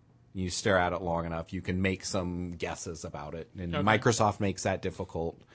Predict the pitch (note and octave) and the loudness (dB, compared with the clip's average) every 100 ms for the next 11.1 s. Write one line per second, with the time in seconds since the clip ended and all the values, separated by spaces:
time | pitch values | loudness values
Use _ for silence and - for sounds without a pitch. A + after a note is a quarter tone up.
0 | - - D#3+ C#3 D3+ A#2+ G#2 F#2 F#2 G2+ | -20 -4 -2 0 2 6 6 6 2 0
1 | F#2 F2 F2 - A2+ G#2 F2+ F3+ E3 C3 | 0 2 0 2 4 4 4 4 6 4
2 | C3+ F#2+ - F#2+ D#2 F#2+ F2 A2+ C3 B2+ | 4 0 0 -2 0 -2 -2 -4 -4 -10
3 | - - - - B2 C3 B2 A2+ A2 - | -12 -18 -20 2 8 10 10 8 2 -2
4 | _ _ - D3+ D3+ C#3 - - C#3+ C#3+ | _ _ 8 12 12 12 2 8 12 12
5 | C3+ C3 A#2+ A2+ - - _ _ B3+ G#3+ | 12 10 10 6 2 -10 _ _ 6 8
6 | A3 D3+ G#2 - _ _ _ D#3+ C#3+ G#3 | 8 8 2 -6 _ _ _ 10 12 12
7 | A#3+ C#4 G3+ F3+ C#3 C3 A#2+ G#2 - C3 | 12 8 6 6 8 8 8 6 4 6
8 | A#2 F#2+ E2+ F2 - _ _ _ _ _ | 6 6 2 -2 -8 _ _ _ _ _
9 | _ _ _ _ _ _ _ _ - - | _ _ _ _ _ _ _ _ -20 -20
10 | - - - - - C#3+ C3+ C3+ B2 A#2 | -20 -20 -20 -2 10 12 12 12 10 4
11 | - | 0